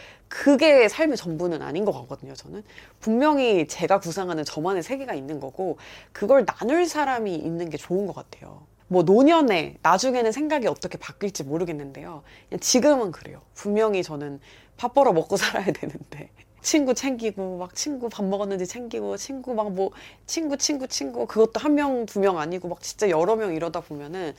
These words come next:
어, 나는 시간이 너무 없을 것 같고 그런 에너지가 사실 있지도 않고 혼자 있는 그 외로움을 때우기 위해서 누구를 그냥 집어넣는 거에 가깝게 되는 게 아닌가 하는 생각이 들어요. 평소에는 저도 친구를 좀 자주 만나는 편이에요.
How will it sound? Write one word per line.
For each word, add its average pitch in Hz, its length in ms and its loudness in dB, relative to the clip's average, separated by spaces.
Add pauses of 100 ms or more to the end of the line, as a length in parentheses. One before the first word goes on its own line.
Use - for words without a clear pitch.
(360)
어, - 80 -2
나는 214 220 6
시간이 392 340 0
너무 175 220 2
없을 214 240 -6
것 196 120 -8
같고 175 420 -4
그런 269 340 4
에너지가 180 760 2
사실 185 300 -8
있지도 160 340 -6
않고 135 520 -6
혼자 370 240 4
있는 294 220 2
그 185 140 -8
외로움을 185 400 6
때우기 359 460 4
위해서 190 220 2
누구를 156 320 -4
그냥 151 200 -10
집어넣는 180 600 -4
거에 147 140 -6
가깝게 165 440 -10
되는 143 200 -12
게 139 100 -12
아닌가 147 260 -12
하는 147 120 -10
생각이 202 340 -12
들어요. 139 420 -20
평소에는 415 480 2
저도 160 460 2
친구를 392 320 2
좀 202 100 0
자주 165 280 -2
만나는 160 380 -2
편이에요. 147 680 -10